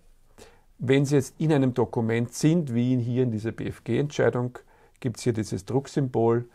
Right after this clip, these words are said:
Sie können über Seite drucken, dementsprechend,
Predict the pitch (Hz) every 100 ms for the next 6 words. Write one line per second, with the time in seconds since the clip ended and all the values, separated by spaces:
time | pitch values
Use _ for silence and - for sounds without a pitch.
0 | - _ - - 131 117 110 110 117 104
1 | 123 107 110 - 127 107 104 110 - -
2 | 110 104 - 113 110